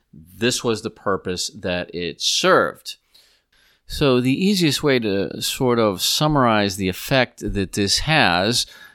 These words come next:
because I realize this is extremely controversial and we're not about to delve into it, is to say that, you know, the value of chastity and sexual purity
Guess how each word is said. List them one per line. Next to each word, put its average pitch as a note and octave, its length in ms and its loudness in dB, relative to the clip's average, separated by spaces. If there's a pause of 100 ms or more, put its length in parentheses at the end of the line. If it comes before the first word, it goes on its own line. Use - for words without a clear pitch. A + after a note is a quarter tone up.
(200)
because G2+ 340 -6
I F#2 40 0
realize G2 460 0
this F#2+ 180 -4
is F2 220 -8
extremely A2 640 0
controversial G2 960 0 (340)
and F#2+ 800 -4
we're F#2 340 -2
not G2 200 2
about F#2+ 260 0
to G2 100 -8
delve G2 460 0
into C#3+ 340 -2
it, G#2 160 0 (240)
is C3+ 420 0
to B2+ 220 2
say D#3 540 2
that, A#2+ 720 0
you - 320 -8
know, B2 140 2
the A#2 160 -2
value E3 580 2
of B2 320 0
chastity C3+ 960 0
and A2+ 280 -2
sexual C3+ 500 0
purity B2 720 2